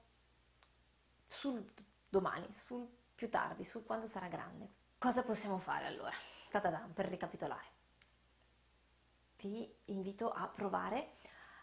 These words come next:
ehm, pensate al comportamento che proprio più vi irrita, quello che in questo periodo,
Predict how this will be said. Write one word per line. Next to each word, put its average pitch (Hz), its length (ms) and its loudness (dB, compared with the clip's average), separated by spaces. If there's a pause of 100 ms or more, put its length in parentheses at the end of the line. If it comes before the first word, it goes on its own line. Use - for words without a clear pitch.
(120)
ehm, 185 420 -4
pensate 220 440 -2
al 214 220 0
comportamento 202 720 -2
che 196 120 -4
proprio 190 320 -2
più 226 200 -4
vi 196 220 0
irrita, 175 440 -4
quello 220 240 0
che - 140 -6
in 190 80 -4
questo 190 240 -6
periodo, 208 480 4